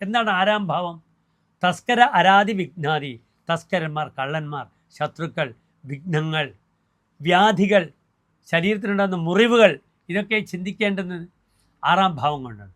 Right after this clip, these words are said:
ആറാം ഭാവാധിപനായ സൂര്യനാണ് കർമ്മസ്ഥാനത്ത് നിൽക്കുന്നത്.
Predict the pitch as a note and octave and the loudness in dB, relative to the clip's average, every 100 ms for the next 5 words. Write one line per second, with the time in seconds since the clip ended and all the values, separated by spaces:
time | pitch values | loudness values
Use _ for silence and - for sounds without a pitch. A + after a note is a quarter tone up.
0 | E3 E3+ G#3+ A3+ E3 E3+ G3 A3+ A3 G#3 | 2 4 6 2 6 6 8 6 2 -2
1 | G#3 G3+ G3+ G3 _ _ - - A3+ B3+ | 0 0 0 -4 _ _ -20 -8 -4 -2
2 | C4 G#3 E3+ A#2 - _ _ _ _ - | -2 -2 -6 -12 -20 _ _ _ _ -4
3 | F3+ G#3+ - G3 F3 E3 D3 B2+ C#3+ B2+ | -2 -2 0 0 0 -8 -10 -10 -14 -16